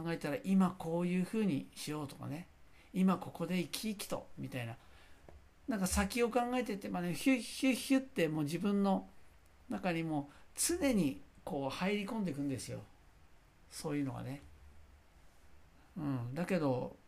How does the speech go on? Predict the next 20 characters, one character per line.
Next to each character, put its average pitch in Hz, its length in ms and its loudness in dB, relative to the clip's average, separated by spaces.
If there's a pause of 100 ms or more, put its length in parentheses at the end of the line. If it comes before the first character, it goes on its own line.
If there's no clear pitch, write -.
(140)
や 196 220 4
っ 202 100 -4
ぱ 240 100 2
り 147 260 2
今 196 200 4
で 147 80 0
い 139 40 0
い 156 40 0
ん 175 80 0
だ 175 80 2
よ 143 120 2
と。 - 180 -10 (400)
も 165 140 -4
う - 20 -2
今 175 280 4
ま 214 120 6
で 190 140 6
も、 127 200 -2 (880)
今 196 240 6
も、 139 220 2